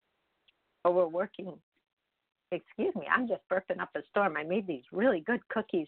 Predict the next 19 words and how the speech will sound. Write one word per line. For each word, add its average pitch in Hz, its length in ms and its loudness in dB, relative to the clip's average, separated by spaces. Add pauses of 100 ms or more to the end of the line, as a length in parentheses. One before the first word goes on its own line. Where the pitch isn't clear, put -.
and 208 160 2
I 226 120 0
had 269 220 2
one 226 240 0
before 208 540 -2
the 175 260 -8
show, 170 380 -4 (400)
and 185 240 -4
boom. 277 320 2 (760)
Um, 190 460 0 (1300)
really 539 300 -6 (100)
think 494 260 -6
about 196 320 0
that. - 240 -10 (600)
And 240 200 -6
also - 440 -2
how 320 240 2
it 349 60 -6
affects 240 380 -6